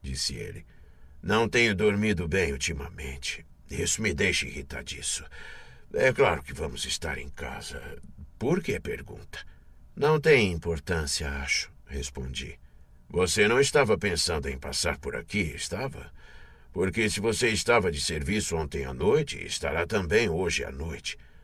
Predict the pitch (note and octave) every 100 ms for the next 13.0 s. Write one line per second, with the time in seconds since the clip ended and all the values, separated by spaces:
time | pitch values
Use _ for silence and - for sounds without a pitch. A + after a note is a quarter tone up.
0 | - - - - F#2+ G#2 C#3+ F3+ - F#3+
1 | E3+ E2 D#2+ C#2 E2 C#2 C#2 C2+ A#1+ -
2 | D#2+ D#2+ - - - - - - - -
3 | - - C#3 F#3+ F3+ E3+ F#3 - - A#2
4 | G#2+ G2 D#2+ F2 D#2+ - - - C2 -
5 | D#2 - - - - - - - - A2
6 | A2 G2+ A#2+ G#2+ B2 - E2+ D#2 D2 C#2
7 | C#2+ - - - - - - - - -
8 | B1 D#2 D2+ F#2+ A2 C#3+ - - - -
9 | - E2+ E2+ - F#2 E2+ C2+ A#1+ B1 B1+
10 | A1 - - - - - - - - -
11 | - - - C2 F#2 G#2 A2 F#2 E2+ -
12 | C2 - - - C2+ A1 A1 A1 G1+ -